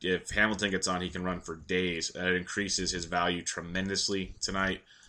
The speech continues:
So don't sleep on Billy Hamilton. Like, I don't mind a Hamilton, Scooter, Votto little stack if you want to be different. Bradley Zimmer at thirty-six versus Farmer. He can get on and run for days as well.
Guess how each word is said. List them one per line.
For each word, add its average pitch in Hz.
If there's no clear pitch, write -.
So 92
don't 98
sleep 107
on 95
Billy 95
Hamilton. 98
Like, 92
I 95
don't 98
mind 95
a 92
Hamilton, 92
Scooter, 98
Votto 98
little 95
stack 87
if 90
you 90
want 92
to 92
be 82
different. 110
Bradley 107
Zimmer 107
at 98
thirty-six -
versus 95
Farmer. 98
He 98
can 95
get 92
on 92
and 90
run 95
for 87
days 90
as 85
well. 92